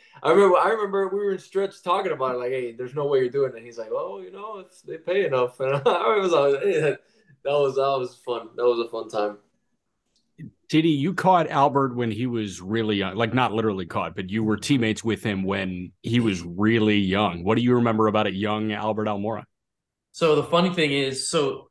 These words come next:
Speaker 3: one of my best, uh, I mean, still to this day we keep in touch, was a, was a scout with the Cubs. And I'll never forget, um, like, right after I signed, I was talking to him. It was the guy that signed me, and he was our scouting director at the time.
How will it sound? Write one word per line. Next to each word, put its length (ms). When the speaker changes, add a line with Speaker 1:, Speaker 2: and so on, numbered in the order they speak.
Speaker 3:
one 240
of 80
my 500
best, 480
uh, 360
I 40
mean, 180
still 260
to 100
this 140
day 140
we 140
keep 160
in 100
touch, 320
was 220
a, 100
was 180
a 60
scout 380
with 80
the 80
Cubs. 640
And 80
I'll 160
never 280
forget, 500
um, 720
like, 180
right 240
after 300
I 100
signed, 480
I 80
was 140
talking 280
to 60
him. 220
It 60
was 100
the 60
guy 120
that 80
signed 240
me, 200
and 160
he 80
was 120
our 80
scouting 360
director 300
at 80
the 60
time. 340